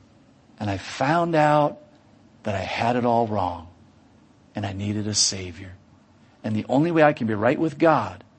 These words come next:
is not by memorizing the first five books of the Bible, but by receiving Jesus as my Savior." And that's what Saul did and became Paul. So righteousness here is not being self-righteousness,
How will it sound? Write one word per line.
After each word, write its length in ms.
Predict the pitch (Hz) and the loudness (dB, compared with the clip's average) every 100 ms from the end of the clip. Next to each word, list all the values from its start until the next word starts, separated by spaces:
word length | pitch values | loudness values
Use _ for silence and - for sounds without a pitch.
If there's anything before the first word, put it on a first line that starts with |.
| _ _ - _ | _ _ -20 _
is 140 | 113 113 | -6 0
not 180 | 131 | 2
by 140 | 147 170 | 2 0
memorizing 560 | 170 170 165 165 160 | 2 2 4 4 4
the 80 | 147 | 0
first 340 | 107 139 147 - | 0 0 0 4
five 240 | 156 156 | 4 4
books 240 | 156 - | 0 -4
of 60 | - | -4
the 60 | 147 | 4
Bible, 500 | 160 160 - 87 104 - _ _ _ _ _ _ - | 6 6 2 -6 -16 -20 _ _ _ _ _ _ -6
but 100 | 110 | 2
by 120 | 120 | 4
receiving 480 | 110 - 143 120 101 | 4 0 0 0 0
Jesus 340 | 113 120 113 | 0 0 0
as 160 | 113 101 | -2 -4
my 100 | 95 | -4
Savior." 540 | - 110 101 82 76 - _ - - - - | -4 -4 -4 -10 -18 -20 _ -20 -20 -14 -4
And 160 | 110 | 0
that's 240 | 120 123 - | 0 0 0
what 240 | 113 - - _ | 0 -2 -20 _
Saul 600 | - - 127 113 101 98 98 | -10 0 2 4 2 -2 2
did 480 | 170 160 92 92 110 - _ _ _ - | 4 4 0 -6 -12 -18 _ _ _ -6
and 120 | 110 | -4
became 400 | 107 - 113 101 | -4 -4 -4 -4
Paul. 560 | - - 117 82 78 - _ - - | -8 -2 0 0 -4 -18 _ -20 -16
So 220 | - 131 | -4 0
righteousness 680 | 120 139 180 202 - 185 160 | 6 6 6 2 0 0 0
here 220 | - 170 | 4 4
is 120 | 151 113 | 6 4
not 200 | 120 - | 2 2
being 200 | 196 208 | 2 4
self-righteousness, 1120 | - 196 208 202 190 190 180 190 190 190 - | 6 6 6 4 2 2 0 0 0 0 -2